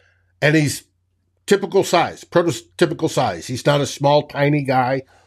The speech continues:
like I've been complaining about this whole draft class. He is a normal sized running back, so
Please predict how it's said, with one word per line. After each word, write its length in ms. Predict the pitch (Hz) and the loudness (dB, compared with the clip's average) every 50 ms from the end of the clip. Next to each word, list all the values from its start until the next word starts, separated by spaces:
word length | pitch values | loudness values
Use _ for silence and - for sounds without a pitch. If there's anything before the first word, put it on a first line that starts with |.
| _ _ | _ _
like 160 | 120 131 127 - | -4 -2 -2 0
I've 140 | 135 131 | -2 -2
been 160 | 123 143 131 131 | 0 0 -2 -2
complaining 440 | - 113 - 139 139 131 131 131 | -4 -6 -2 -2 0 0 0 -2
about 280 | 123 117 127 127 131 - | -2 0 -2 -2 -2 -2
this 200 | - 135 127 - | -2 -4 -4 -2
whole 180 | - 127 131 120 | -2 -4 -4 -2
draft 320 | 117 127 123 120 117 - | -2 -2 -2 -2 -2 -4
class. 400 | - 117 117 120 120 - - - _ _ _ _ _ _ _ _ _ | -6 -6 -4 -4 -6 -6 -10 -16 _ _ _ _ _ _ _ _ _
He 360 | _ - 117 127 139 151 160 | _ -4 0 2 4 4 4
is 340 | 156 - 123 135 143 131 135 | 2 2 2 0 0 0 0
a 180 | 123 135 143 | -2 -2 0
normal 380 | 135 120 117 123 127 131 147 151 | 0 2 2 2 4 4 2 0
sized 560 | 147 - - 104 110 110 117 147 170 165 - | 0 -2 -4 -4 -2 0 2 2 2 2 0
running 320 | 107 123 156 190 196 151 104 | 2 2 4 4 4 2 2
back, 300 | 92 85 - - - _ _ _ _ _ _ _ _ _ _ | -2 -6 -10 -16 -20 _ _ _ _ _ _ _ _ _ _
so 400 | _ - - 123 110 104 90 82 | _ -10 -8 -8 -6 -8 -10 -14